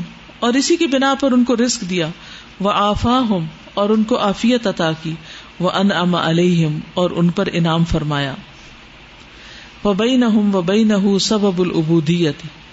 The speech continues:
ان کے درمیان اور اس کے درمیان سبب ہے عبودیت کا، یعنی تعلق ہے عبودیت کا۔ وَبَيْنَهُ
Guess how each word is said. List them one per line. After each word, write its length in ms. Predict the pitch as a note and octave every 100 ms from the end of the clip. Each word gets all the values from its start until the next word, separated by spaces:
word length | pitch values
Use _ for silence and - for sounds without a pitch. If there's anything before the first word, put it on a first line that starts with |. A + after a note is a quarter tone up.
| - - -
ان 120 | A3+ A#3+
کے 100 | C4+
درمیان 480 | B3 A#3+ A3+ A#3+ A3+
اور 80 |
اس 160 | G3 G3
کے 100 | A#3
درمیان 460 | F#3 F#3 F3 F3 F3+ F#3 F3+
سبب 460 | - F#3+ G3+ F3+
ہے 140 | G3+ A#3 - - - -
عبودیت 580 | F#3+ E3+ F#3+ F3+ F#3+ E3+
کا، 40 | F3+
یعنی 160 | F3 E3+
تعلق 380 | E3+ F#3+ A#3 A3+
ہے 100 | D4 - - -
عبودیت 500 | F3+ E3+ E3 F3 D#3+ -
کا۔ 80 | D3 - - - - -
وَبَيْنَهُ 540 | G3+ G3 C4+ E4+ E4+